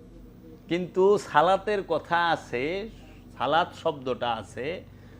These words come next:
সালাতের কথা কোরআনে আছে বিরাশি বার। সালাতের কথা আছে বিরাশি বার। আমার কথাটা খুব খেয়াল করে শুনতে হবে। আমি বলছি পাঁচ ওয়াক্ত নামাজের কথা সারা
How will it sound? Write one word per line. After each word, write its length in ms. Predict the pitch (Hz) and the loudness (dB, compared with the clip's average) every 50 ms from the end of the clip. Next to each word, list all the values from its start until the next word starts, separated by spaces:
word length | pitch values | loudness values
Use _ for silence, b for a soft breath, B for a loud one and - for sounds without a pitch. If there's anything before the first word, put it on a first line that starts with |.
| B B - | B B -12
সালাতের 560 | - - 123 135 147 160 160 160 170 165 151 | -2 0 2 4 4 2 2 0 -2 -4 -2
কথা 340 | 147 147 131 - - 147 139 | -2 -4 -6 -4 -6 -8 -8
কোরআনে 540 | - - 165 175 175 165 160 156 151 135 | -6 -6 -4 -2 0 0 0 0 -2 -4
আছে 300 | 120 104 95 - - 120 | -6 -6 -8 -8 -8 -8
বিরাশি 640 | 110 92 92 98 143 180 170 156 120 - - - 101 90 | -8 -8 -6 -4 -2 2 2 2 2 2 -2 -10 -12 -10
বার। 180 | 90 82 85 - - - - - - - - - - - - - 165 185 190 - - - - - - - - - - - - - | -12 -14 -14 -16 -20 -20 -20 -20 -20 -20 -20 -20 -20 -20 -20 -20 -18 -18 -18 -18 -18 -18 -18 -18 -18 -18 -18 -20 -20 -20 -12 -2
সালাতের 500 | - 127 135 147 160 170 165 - 190 180 | 2 4 4 6 4 2 2 -2 -4 -2
কথা 280 | 160 175 170 - 165 170 | -2 -2 -4 -2 -2 -4
আছে 220 | 160 165 - 180 | -4 -4 -6 -8
বিরাশি 480 | 156 143 156 156 151 147 127 107 120 123 | -6 -6 -4 0 0 0 0 -2 -4 -6
বার। 180 | 123 127 123 120 | -4 -4 -2 -2
আমার 260 | 120 127 139 151 147 | -2 -2 -2 -4 -4
কথাটা 380 | 147 160 147 160 147 151 165 | -6 -8 -8 -8 -6 -4 -6
খুব 260 | 143 - - 175 185 180 - - | -6 -6 -8 -8 -8 -8 -8 -6
খেয়াল 220 | - 143 147 143 135 | -4 -2 -2 -4 -6
করে 220 | 139 139 131 117 | -8 -8 -8 -8
শুনতে 320 | 104 123 123 113 104 110 110 | -8 -12 -14 -12 -12 -12 -10
হবে। 100 | 110 110 | -8 -8
আমি 220 | 113 131 143 156 | -6 -6 -6 -6
বলছি 580 | 147 151 156 143 135 - - 147 160 180 185 180 B B B B B B B B - | -6 -6 -6 -6 -6 -8 -8 -6 -6 -6 -6 -10 B B B B B B B B -4
পাঁচ 460 | - 147 156 165 170 170 160 - - | -2 0 2 4 4 4 2 0 -2
ওয়াক্ত 420 | 151 143 147 160 170 170 - - 190 | 2 4 4 4 4 0 -6 -8 -8
নামাজের 580 | 190 185 185 180 180 180 175 170 151 156 156 131 110 | -6 -6 -6 -6 -4 -4 -4 -4 -4 -6 -6 -6 -6
কথা 380 | - 110 - - - 123 107 90 - - - - | -10 -14 -14 -12 -10 -8 -8 -8 -10 -16 -12 -4
সারা 360 | - 139 160 160 175 175 170 | -2 -2 0 0 0 0 -2